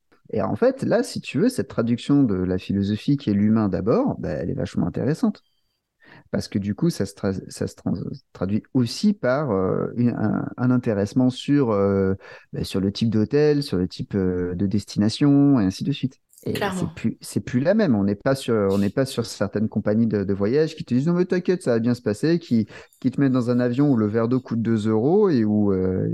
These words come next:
Speaker 1: et où t'as pas le droit d'avoir un sac, euh, <laughs> en plus, euh, sans, sans débourser vingt-cinq euros et ainsi de suite, tu vois. Et donc, c'est d'autres manières de concevoir le voyage. Et eux, ils recrutent grâce à ça.
Speaker 2: Et donc ça, ça passe forcément par la construction au préalable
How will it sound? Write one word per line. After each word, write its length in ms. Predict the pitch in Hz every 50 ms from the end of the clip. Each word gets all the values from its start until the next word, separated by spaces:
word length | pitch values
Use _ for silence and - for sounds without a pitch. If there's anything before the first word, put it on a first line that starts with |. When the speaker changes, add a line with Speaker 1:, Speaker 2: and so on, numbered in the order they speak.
| -
Speaker 1:
et 100 | - 110
où 100 | 107 110
t'as 140 | 107 - 117
pas 140 | - - 113
le 40 | 110
droit 140 | 117 120 120
d'avoir 260 | 120 113 107 104 101
un 160 | 104 107 110
sac, 380 | - - 123 120 123 120 - 107
euh, 300 | 98 95 95 95 92 95 - - - - - - - -
<laughs> 300 | - 120 - - 160 143
en 120 | 127 135 117
plus, 500 | - - - 139 143 147 143 139 - 113
euh, 300 | 107 101 95 98 101 101
sans, 300 | - - 127 123 120 120
sans 200 | - - 139 135
débourser 460 | 127 131 123 110 120 117 - - 127
vingt-cinq 420 | 113 110 104 - 104 104 101 -
euros 220 | 110 131 180 196 156
et 40 | 101
ainsi 220 | 101 104 - 143
de 80 | 165 208
suite, 260 | - - 123 - _ _
tu 80 | - -
vois. 120 | 113 147 - - - - - - - - _ -
Et 40 |
donc, 180 | - 104 117 117
c'est 240 | - 101 - 110 104
d'autres 300 | 120 131 139 147 143 131
manières 340 | 113 107 110 117 123 131 131
de 100 | 127 120
concevoir 400 | - 120 117 - - 113 - 117
le 60 | 123
voyage. 400 | 139 147 160 165 147 - - - _ _ _ _ _ _ _ _ _ - -
Et 200 | - 110 107 - -
eux, 240 | 143 156 180 202 175 139
ils 100 | 131 127
recrutent 420 | 113 110 104 - - - 165 139
grâce 280 | 110 - 107 123 - -
à 40 | 131
ça. 180 | - 101 104 - _ _ _ _ _ _ _ _ _ _ _ _ _ _ _ _ _ _ _ _
Speaker 2:
Et 60 | - 202
donc 220 | 185 185 175 -
ça, 160 | - 247 262
ça 140 | 254 - 196
passe 240 | - 202 214 208 -
forcément 600 | - - 233 240 - - - 220 202 202 240 262
par 320 | 262 233 220 226 - - -
la 320 | 208 196 196 196 202 208 214
construction 680 | - 214 220 220 - - 233 214 - - - 190 -
au 80 | - 233
préalable 560 | 233 - - 214 190 185 202 233 247 240 240